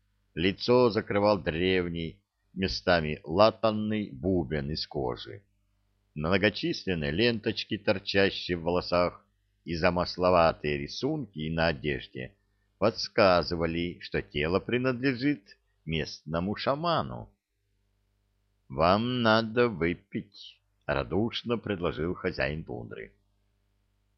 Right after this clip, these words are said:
Ассистент тоскливо замычал.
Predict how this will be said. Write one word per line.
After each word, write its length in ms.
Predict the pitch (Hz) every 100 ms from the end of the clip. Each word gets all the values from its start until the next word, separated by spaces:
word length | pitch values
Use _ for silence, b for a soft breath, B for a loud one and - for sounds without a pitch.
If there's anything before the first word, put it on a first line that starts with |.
| _ -
Ассистент 720 | 92 - 95 - 98 117 139 - _
тоскливо 560 | 82 - - 78 87 90
замычал. 580 | 80 60 62 57 58